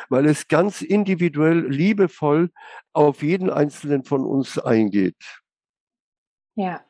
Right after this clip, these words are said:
Speaker 2: Und ich habe als Abschluss eine Frage, die ich jedem meiner Podcast-Gäste stelle.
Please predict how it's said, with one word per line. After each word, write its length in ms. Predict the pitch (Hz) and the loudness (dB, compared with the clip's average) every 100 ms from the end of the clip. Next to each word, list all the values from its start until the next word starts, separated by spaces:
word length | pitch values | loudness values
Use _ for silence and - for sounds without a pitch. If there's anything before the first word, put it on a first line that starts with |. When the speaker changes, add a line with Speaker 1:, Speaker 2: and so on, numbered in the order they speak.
| _ - - - _ _ | _ -20 -20 -20 _ _
Speaker 2:
Und 200 | 208 196 | 0 2
ich 260 | 208 - - | 0 -4 -4
habe 260 | 233 226 _ | -4 -4 _
als 340 | 202 196 - | -4 -4 -2
Abschluss 500 | 214 214 - 240 - - | -4 -4 -2 -2 -4 -2
eine 380 | 202 214 226 | 2 4 2
Frage, 560 | 226 - - 196 214 220 | 0 -6 -2 0 0 0
die 80 | 208 | -2
ich 180 | 202 - | -4 -2
jedem 200 | 202 208 | 0 2
meiner 220 | 196 190 | 2 -2
Podcast-Gäste 1000 | - 214 - - 180 - 175 175 - 196 | -4 -10 -10 -10 -8 -8 -10 -10 -10 -6
stelle. 500 | - 175 170 175 | -4 -4 -6 -4